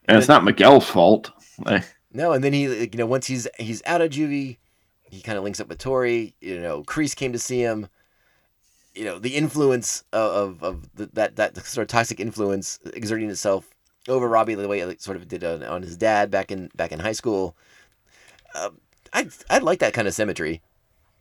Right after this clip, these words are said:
Speaker 2: Yeah, so do I. It was nice. And, and you know it's all gonna come down to the, the All Valley in season four.
Speaker 1: It's the brawl for it
Speaker 2: Like,
Speaker 1: all.
Speaker 2: it's gonna,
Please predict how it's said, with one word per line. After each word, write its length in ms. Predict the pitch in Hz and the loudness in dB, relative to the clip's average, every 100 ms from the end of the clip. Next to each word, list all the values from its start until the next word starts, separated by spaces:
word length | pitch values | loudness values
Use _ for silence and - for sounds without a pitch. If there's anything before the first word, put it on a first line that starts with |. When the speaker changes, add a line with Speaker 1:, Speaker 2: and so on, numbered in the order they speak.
| _ | _
Speaker 2:
Yeah, 300 | 185 156 113 - - - | 8 10 8 4 -10 4
so 120 | 143 | 8
do 80 | 139 | 10
I. 240 | 117 123 - | 10 8 2
It 120 | 139 | 4
was 160 | 151 151 | 4 6
nice. 340 | 131 107 - - _ _ | 8 6 2 -12 _ _
And, 200 | 131 113 - | -2 -2 4
and 160 | 156 | 6
you 60 | 156 | 8
know 160 | 156 135 | 12 12
it's 80 | 120 | 12
all 160 | 120 117 | 8 10
gonna 180 | 107 | 6
come 240 | 107 110 104 | 6 6 6
down 300 | 101 98 95 | 6 4 2
to 80 | 104 | 0
the, 380 | 92 82 87 104 | 0 0 -2 -6
the 320 | 113 101 - | -2 0 -2
All 220 | - 107 104 | 4 6 8
Valley 680 | 101 98 95 95 90 87 - - _ _ _ _ _ - | 8 8 10 8 6 4 -2 -20 _ _ _ _ _ -2
in 100 | 104 | 0
season 360 | - 110 92 92 | 6 6 6 0
four. 640 | - 101 87 82 85 - _ _ _ _ _ _ _ _ | 4 4 6 4 2 -4 _ _ _ _ _ _ _ _
Speaker 1:
It's 140 | 107 | -12
the 60 | 120 | -4
brawl 220 | 104 120 | 2 2
for 180 | 123 117 | 4 6
it 40 | 107 | 8
Speaker 2:
Like, 120 | 107 | 10
Speaker 1:
all. 80 | 110 | 8
Speaker 2:
it's 100 | 107 | 6
gonna, 120 | 113 | 4